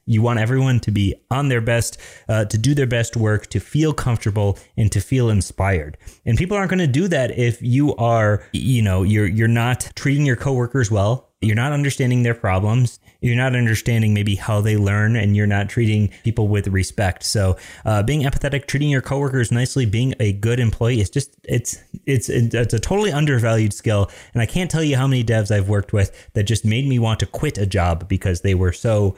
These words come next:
not, not good to work with. They just flat out weren't good to work with, you know, and, and you can always do your best, but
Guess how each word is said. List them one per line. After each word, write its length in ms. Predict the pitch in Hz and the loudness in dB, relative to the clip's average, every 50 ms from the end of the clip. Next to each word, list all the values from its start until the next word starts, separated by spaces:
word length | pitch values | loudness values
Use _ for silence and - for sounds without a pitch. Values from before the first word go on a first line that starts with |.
| - 80 | -4 -2
not, 760 | 110 110 104 127 127 131 139 143 143 147 151 - 147 82 90 | 0 2 4 4 4 4 2 2 2 0 -2 -2 -6 -6 -2
not 320 | 127 123 127 143 151 - | 0 0 0 0 0 -2
good 200 | - 147 180 170 - | -2 -2 -2 -2 -2
to 80 | - | -2
work 260 | 175 175 208 220 220 - | -2 -2 -2 -4 -4 -6
with. 160 | - - - | -10 -6 -4
They 100 | 95 95 | -4 -4
just 160 | 131 127 - | -4 -4 -6
flat 220 | - - 139 147 | -4 -2 -2 0
out 160 | 175 180 180 170 | 0 0 0 0
weren't 180 | 180 180 170 | 0 -2 -2
good 120 | - 185 180 | -2 -2 -2
to 60 | 180 | 0
work 240 | 185 190 190 - - | 0 -2 -2 -2 -2
with, 180 | 92 82 - | -4 -2 0
you 100 | 92 98 | 0 0
know, 160 | 98 98 110 | 2 2 2
and, 120 | 120 113 110 | 2 2 2
and 220 | 101 98 110 107 | 2 2 2 2
you 80 | 120 127 | 2 0
can 140 | - 139 127 | 0 0 0
always 280 | 120 120 120 110 95 | 2 2 2 2 0
do 120 | - 110 110 | 2 2 2
your 220 | 110 101 98 95 | 2 2 2 2
best, 400 | 90 98 95 104 - - - - | 2 0 0 0 0 -2 -4 -2
but 180 | 101 95 104 | -2 -2 -2